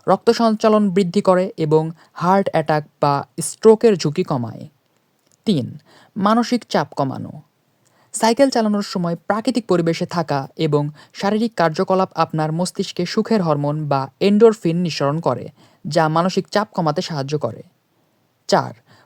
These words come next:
পরিবেশ বান্ধব। সাইকেল চালানোর ফলে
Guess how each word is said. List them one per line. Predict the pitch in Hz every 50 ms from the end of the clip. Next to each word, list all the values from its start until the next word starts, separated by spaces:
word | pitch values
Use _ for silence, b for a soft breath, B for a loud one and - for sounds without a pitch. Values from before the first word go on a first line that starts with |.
| b _ -
পরিবেশ | 220 226 240 233 262 240 - -
বান্ধব। | 143 135 131 127 - 131 117 104 - 151 - _ _ _ _ _ _ _ _ _ _
সাইকেল | - - 208 220 214 277 285 277
চালানোর | - 190 208 202 202 208 202 202
ফলে | - - 196 180 165